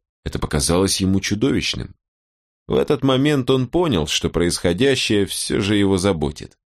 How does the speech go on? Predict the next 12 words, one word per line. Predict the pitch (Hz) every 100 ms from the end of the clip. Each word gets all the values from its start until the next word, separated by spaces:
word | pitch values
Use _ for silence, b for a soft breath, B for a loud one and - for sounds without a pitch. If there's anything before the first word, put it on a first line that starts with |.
| _ _ _ -
Несмотря | 78 - 87 - 113 110
на | 92
то, | - 107
что | - 104
он | 95
недавно | 92 80 92 95 87
говорил | 80 85 90 87
Белку, | 69 104 110 - 71
он | 69 64 67
хотел, | 64 - 95 90
чтобы | - 80 73
присяжные | - 71 - 101 107 101 98